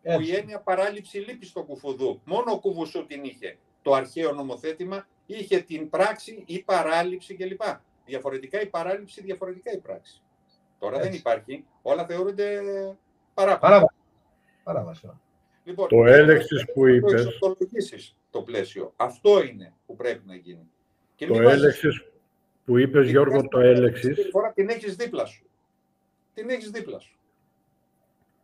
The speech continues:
Speaker 3: Επειδή αναφέρθηκε στο έλεξης, το οποίο, ε, υπήρξαν τότε κάποιοι οι οποίοι θα έπρεπε να είχαν πάρει αυτό το φύλλο πορείας που είπες εσύ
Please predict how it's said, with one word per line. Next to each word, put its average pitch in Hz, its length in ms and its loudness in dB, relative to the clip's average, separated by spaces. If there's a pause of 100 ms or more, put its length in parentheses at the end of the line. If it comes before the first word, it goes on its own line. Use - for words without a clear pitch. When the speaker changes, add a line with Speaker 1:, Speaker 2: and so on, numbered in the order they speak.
(160)
Speaker 3:
Επειδή 120 480 0 (120)
αναφέρθηκε 151 500 2
στο 131 180 -4
έλεξης, 135 680 2
το 131 100 -4
οποίο, 131 540 -2 (1160)
ε, 123 560 -2 (1600)
υπήρξαν 147 640 2
τότε 143 600 6 (180)
κάποιοι 123 460 0
οι 127 80 4
οποίοι 127 300 4
θα - 140 2
έπρεπε 156 320 0
να 160 100 2
είχαν 147 320 0
πάρει 156 220 4
αυτό 156 220 4
το 160 160 2
φύλλο 147 340 4
πορείας 139 580 6
που 113 100 0
είπες 117 260 0
εσύ 104 400 -4